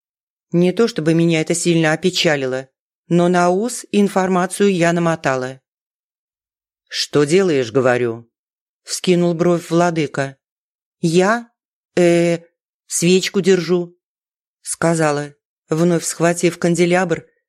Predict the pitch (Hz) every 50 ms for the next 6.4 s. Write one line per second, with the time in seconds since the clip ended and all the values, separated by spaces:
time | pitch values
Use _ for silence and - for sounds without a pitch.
0 | _ - - - 160 160 165 165 160 165 170 170 165 170 165 165 165 170 - 165
1 | 156 156 160 170 170 165 170 165 160 160 - - 170 165 170 170 - - 143 135
2 | 135 135 _ _ _ _ _ _ _ _ _ _ - 165 156 147 - - 151 147
3 | - - - 147 165 156 147 - 151 - - - 151 147 151 151 156 156 143 156
4 | 151 156 151 143 139 - 139 131 - - _ _ _ _ - 160 165 156 160 160
5 | - - 151 151 151 151 - 165 170 - 156 151 151 - - 180 185 180 - -
6 | - 156 135 123 123 117 120 123